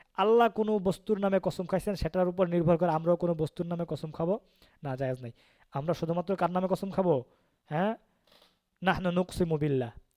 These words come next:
ঠিক আছে? বিল্লাহি ফাকাত, আমরা শুধুমাত্র আল্লাহর নামে কসম খাবো। আল্লাহর নাম ছাড়া আমরা অন্য কারো নামে কসম খাবো না, মানে লা নুকসিমু বিগাইরিল্লাহ,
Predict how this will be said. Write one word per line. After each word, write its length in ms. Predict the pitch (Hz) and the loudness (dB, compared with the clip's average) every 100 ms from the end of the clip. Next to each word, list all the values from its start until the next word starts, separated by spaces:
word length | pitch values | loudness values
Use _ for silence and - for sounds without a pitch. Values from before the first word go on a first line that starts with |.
| - | -4
ঠিক 140 | 185 | 2
আছে? 220 | 220 185 | 2 2
বিল্লাহি 380 | 143 175 175 165 | 0 2 4 2
ফাকাত, 300 | 151 160 - | 2 -2 -2
আমরা 140 | 151 165 | -2 -2
শুধুমাত্র 360 | 175 185 180 | -2 -2 0
আল্লাহর 240 | 160 185 185 | 2 2 0
নামে 140 | 190 | 0
কসম 240 | 165 - 131 | -2 -6 -6
খাবো। 140 | 135 | -4
আল্লাহর 340 | 143 196 202 | 0 2 2
নাম 160 | 196 196 | 0 -4
ছাড়া 180 | 196 175 | 0 0
আমরা 140 | 175 | 0
অন্য 160 | 170 180 | -2 -2
কারো 180 | 170 175 | -2 0
নামে 200 | 202 240 _ _ _ | 0 -2 _ _ _
কসম 240 | - - 165 | -6 -4 -2
খাবো 240 | - 147 | 0 -2
না, 100 | 143 | -2
মানে 200 | 147 202 | -2 0
লা 380 | 190 196 196 185 | 4 6 6 4
নুকসিমু 640 | 170 214 214 175 185 196 208 | 2 0 0 0 0 2 2
বিগাইরিল্লাহ, 560 | 170 156 143 131 123 | 4 4 4 0 -2